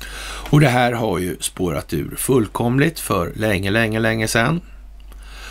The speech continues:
Och, eh, att man, att på något vis tro då att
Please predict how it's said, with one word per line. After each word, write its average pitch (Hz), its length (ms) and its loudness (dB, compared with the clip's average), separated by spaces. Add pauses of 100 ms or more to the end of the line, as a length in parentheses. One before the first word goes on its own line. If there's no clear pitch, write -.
(200)
Och, - 460 -2
eh, 104 280 2 (540)
att 117 220 0
man, 113 180 -4
att 120 160 -6
på 127 140 -2
något 117 200 -2
vis 139 340 2
tro 170 400 0
då 92 200 0
att - 200 -4